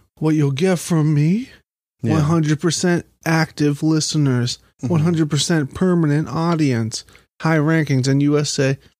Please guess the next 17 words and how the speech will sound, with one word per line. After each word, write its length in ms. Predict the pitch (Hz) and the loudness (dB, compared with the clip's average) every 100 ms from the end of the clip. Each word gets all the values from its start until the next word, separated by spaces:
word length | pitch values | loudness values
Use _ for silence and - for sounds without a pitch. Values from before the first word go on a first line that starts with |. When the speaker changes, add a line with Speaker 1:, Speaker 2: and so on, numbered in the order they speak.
| _ _ _ | _ _ _
Speaker 1:
United 380 | 151 143 147 143 | -2 2 2 0
Kingdom, 460 | 151 135 135 139 139 _ - | 0 0 2 0 -2 _ -8
or 340 | 180 143 - | -2 -2 0
Australian 600 | 151 135 - 156 151 147 | -2 -2 -2 0 2 2
chart. 420 | 147 151 127 120 - - - - - - | 0 0 0 0 -4 -12 -12 -14 -14 -2
<laughs> 280 | 277 202 208 151 185 170 - _ - | 0 2 0 0 -2 -4 -10 _ -6
Twenty-four 480 | 170 165 - 151 151 | -2 -2 0 0 2
hours 460 | 151 143 127 - - _ _ _ - | 2 2 0 -4 -14 _ _ _ -4
client 400 | 151 147 147 127 | 0 2 0 -2
support. 600 | 127 - 139 131 - - _ _ _ _ | -6 -4 0 0 -2 -10 _ _ _ _
Manual 460 | 156 165 185 175 151 | -2 0 2 2 2
work, 260 | 143 131 147 | 0 0 0
no 240 | 143 180 | 0 0
pretend 560 | 170 180 - 165 165 151 | 0 -2 0 0 2 2
or 200 | 143 139 | 2 0
bots 580 | 127 147 156 - - | 0 0 0 -2 -4
work. 480 | 139 135 135 131 - | 0 2 2 0 -8